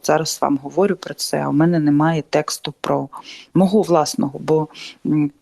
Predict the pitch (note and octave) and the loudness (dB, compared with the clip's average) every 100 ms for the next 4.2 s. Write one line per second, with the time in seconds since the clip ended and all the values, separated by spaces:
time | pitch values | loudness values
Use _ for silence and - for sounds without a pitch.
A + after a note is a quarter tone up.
0 | _ - D#3+ - F3 - - D3 - C#3+ | _ -4 -4 0 -2 -2 -6 -4 0 -2
1 | C#3+ - E3 E3 D#3+ C#3+ D3 C3+ C#3+ D3+ | -2 -4 2 4 4 2 -2 -2 -2 -4
2 | D3 C#3 D3+ D3 - - C#3+ C#3+ D#3 G#3 | -10 -10 -10 -10 -10 -4 0 2 2 4
3 | A#3+ F#3 D#3+ - C#3+ C#3+ - C#3+ C#3 C#3 | 4 2 -2 -6 -6 -4 -4 -6 -6 -10
4 | - | -12